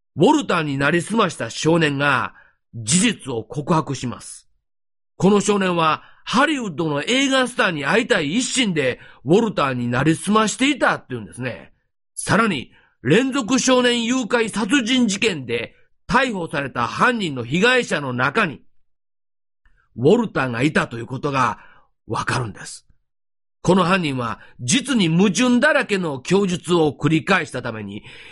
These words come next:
一体どれぐらいの子供がさらわれ、殺されたのかわからないまま死刑になります。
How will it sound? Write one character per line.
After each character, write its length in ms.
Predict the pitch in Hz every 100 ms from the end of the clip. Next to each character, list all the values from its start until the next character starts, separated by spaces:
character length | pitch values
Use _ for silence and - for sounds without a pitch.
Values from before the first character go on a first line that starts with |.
| -
一 200 | 156 -
体 260 | 196 156
ど 120 | 131
れ 100 | 202
ぐ 120 | 254 311
ら 100 | 311
い 60 |
の 120 | 311
子 120 | 247 269
供 280 | 269 254
が 180 | 247 226
さ 260 | - - 240
ら 160 | 262
わ 120 | 247 226
れ、 240 | 147 123 - - _ -
殺 260 | 202 226
さ 140 | 226 202
れ 80 |
た 100 | 147
の 100 | 127
か 120 | 120 113
わ 220 | 139 214
か 120 | 285
ら 100 | 302
な 100 | 269
い 80 | 220
ま 100 | 165
ま 320 | 143 131 120 - - _ -
死 260 | - -
刑 180 | - 254
に 80 | 156
な 100 | 80
り 60 |
ま 160 | 73 -
す。 220 | - -